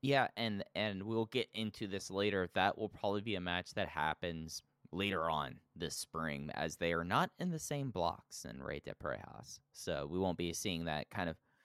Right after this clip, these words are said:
spin out there. But no, I think it's something that for Junior, I mean, it, it, you constantly kinda have to tell yourself when you talk about Junior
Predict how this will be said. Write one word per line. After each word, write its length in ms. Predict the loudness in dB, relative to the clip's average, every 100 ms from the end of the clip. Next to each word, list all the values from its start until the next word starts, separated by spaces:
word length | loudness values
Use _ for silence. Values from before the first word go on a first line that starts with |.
| _ -10
spin 400 | -2 4 6 8
out 260 | 6 6
there. 160 | 6 6
But 180 | 6 6
no, 240 | 8 10
I 80 | 10
think 200 | 6 2
it's 180 | 2 2
something 520 | 4 4 2 0 0
that 260 | 4 4 4 _ _ _ _
for 300 | 4 4 4
Junior, 500 | 2 0 0 2 2
I 80 | 2
mean, 400 | 0 -2 -2 -4 -10 _ _ 2
it, 180 | 2
it, 220 | 4 -2 0
you 160 | -2
constantly 540 | 0 0 0 0 -2 -2
kinda 200 | -2 -2
have 120 | -4
to 100 | -8
tell 180 | -4 -4
yourself 460 | -4 -6 -6 -6 -8
when 140 | -10 -8
you 60 |
talk 320 | -4 -4 -2
about 200 | -2 -4
Junior 300 | -4 -8 -8